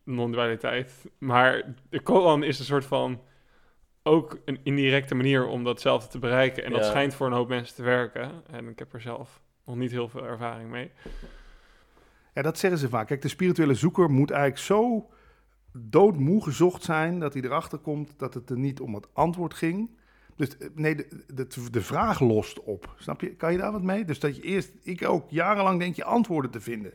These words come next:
Speaker 2: Ja.
Speaker 3: Ik ga wel even het universum ontrafelen, weet je, of zo. Dan zit je met zo'n complete, en op een gegeven moment ben je zo doodmoe gezocht en dan kom je er eigenlijk achter dat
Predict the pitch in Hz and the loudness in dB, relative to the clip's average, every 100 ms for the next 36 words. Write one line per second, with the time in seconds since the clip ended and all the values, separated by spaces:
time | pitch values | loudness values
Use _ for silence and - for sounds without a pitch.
0 | - 123 107 104 311 - - 208 208 202 | -12 -2 0 2 2 0 -2 0 2 4
1 | 196 180 175 175 175 170 196 180 175 147 | 4 4 0 2 2 4 2 2 2 0
2 | 135 131 123 107 117 113 131 143 139 - | 2 4 4 2 -4 0 0 0 -2 0
3 | 127 123 151 165 180 175 175 175 170 202 | 2 0 -4 -8 -10 -8 -8 -8 -2 -2
4 | 185 160 - - - - - - 185 196 | 0 -4 -6 -16 -20 -20 -16 -6 0 4
5 | 202 170 180 156 196 170 156 196 165 214 | 4 6 6 8 6 8 8 8 8 6
6 | 151 135 139 - - 160 190 165 151 156 | 4 2 2 2 -6 -2 2 2 2 2
7 | 151 151 143 | 0 0 0